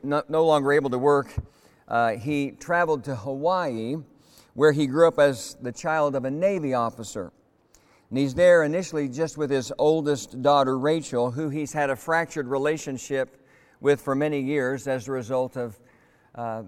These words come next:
the divorce between he and his, uh, first wife, uh,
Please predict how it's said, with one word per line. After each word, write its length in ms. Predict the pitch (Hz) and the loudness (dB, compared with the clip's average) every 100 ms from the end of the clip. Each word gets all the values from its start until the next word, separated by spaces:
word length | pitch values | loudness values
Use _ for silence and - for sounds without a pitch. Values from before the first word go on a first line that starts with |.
| - | -12
the 100 | 123 | -8
divorce 540 | 123 120 139 143 139 - | -6 -2 2 2 0 -8
between 500 | 123 - 135 127 123 | -12 -8 -6 -4 -4
he 240 | 117 135 | -4 -4
and 140 | 127 117 | -4 -4
his, 540 | 123 123 104 - - _ _ _ _ _ _ _ _ | -6 -6 -8 -16 -20 _ _ _ _ _ _ _ _
uh, 180 | 110 107 | -6 -4
first 340 | - 151 139 | 0 0 0
wife, 480 | 131 117 113 123 - | -2 0 2 -2 -6
uh, 240 | 101 98 | -12 -10